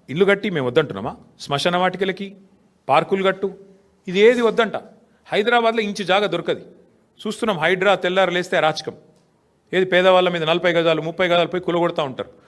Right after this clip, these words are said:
మరి తొమ్మిది వేల రెండు వందల తొంభై రెండు ఎకరాలు నీ అబ్-, అబ్బ సొత్తా, ఏ సొత్తా? ఎట్లిస్తావు నువ్వు ప్రభుత్వ సొత్తును?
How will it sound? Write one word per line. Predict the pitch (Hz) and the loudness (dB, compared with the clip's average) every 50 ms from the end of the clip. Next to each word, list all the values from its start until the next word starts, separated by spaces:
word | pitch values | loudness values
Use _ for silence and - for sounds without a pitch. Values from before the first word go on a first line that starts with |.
| _ _ - | _ _ -8
మరి | 170 | -6
తొమ్మిది | 165 - 175 196 208 202 190 | -4 -2 -2 -2 0 0 0
వేల | 190 202 196 | 0 0 0
రెండు | 180 170 175 185 | -2 -2 -4 -4
వందల | 190 185 180 180 | -4 -4 -6 -4
తొంభై | 180 175 175 170 175 | -4 -6 -4 -4 -2
రెండు | 165 165 160 151 | -4 -2 -4 -4
ఎకరాలు | 151 175 180 190 180 | -2 0 0 0 0
నీ | 165 156 143 | 0 -4 -4
అబ్-, | 135 120 120 - - | -4 -4 -6 -8 -12
అబ్బ | - 123 123 170 | -12 -4 -2 -2
సొత్తా, | 170 170 - - 156 202 | -2 -2 -6 -6 -6 -6
ఏ | 254 240 | -4 -6
సొత్తా? | 202 - 180 - - - - - _ _ _ _ _ _ _ _ _ _ _ - | -6 -6 -8 -10 -10 -12 -12 -12 _ _ _ _ _ _ _ _ _ _ _ -12
ఎట్లిస్తావు | 135 - 185 185 - 208 202 202 | -6 -4 -6 -4 -2 -4 -4 -4
నువ్వు | 208 220 - - - | -6 -10 -12 -14 -6
ప్రభుత్వ | - 170 165 185 185 202 | -6 -4 -4 -2 -4 -4
సొత్తును? | 175 - 185 - 208 214 240 | -4 -4 -6 -6 -8 -10 -10